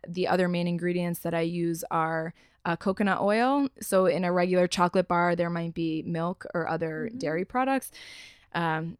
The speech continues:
Speaker 1: yeah, you know a lot of this, Angela, but explaining
Speaker 2: No, but
Speaker 1: it for the
Speaker 2: t-, tell,
Speaker 1: fans.
Speaker 2: yeah,
Speaker 1: <laughs> Uh,
Speaker 2: tell everyone.
Speaker 1: so I use coconut oil to get that same creamy texture instead of, uh, milk or dairy products. And then to sweeten it, I use raw honey instead of sugar or any other sweetener that might be used.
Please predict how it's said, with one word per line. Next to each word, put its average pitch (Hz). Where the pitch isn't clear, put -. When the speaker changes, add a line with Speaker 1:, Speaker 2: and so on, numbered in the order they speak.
Speaker 1:
yeah, 160
you 190
know -
a -
lot -
of 175
this, 185
Angela, 196
but 180
explaining 226
Speaker 2:
No, 233
but -
Speaker 1:
it 208
for 285
the 277
Speaker 2:
t-, -
tell, 202
Speaker 1:
fans. 165
Speaker 2:
yeah, 247
Speaker 1:
<laughs> 220
Uh, 185
Speaker 2:
tell 240
everyone. 196
Speaker 1:
so 202
I 202
use 208
coconut 277
oil 262
to 226
get 196
that 175
same 180
creamy 185
texture 185
instead 175
of, 170
uh, 170
milk 170
or 156
dairy 175
products. 220
And 185
then 180
to 190
sweeten 220
it, 190
I 180
use 175
raw 170
honey 170
instead 165
of 127
sugar 160
or -
any 156
other 117
sweetener -
that -
might -
be -
used. -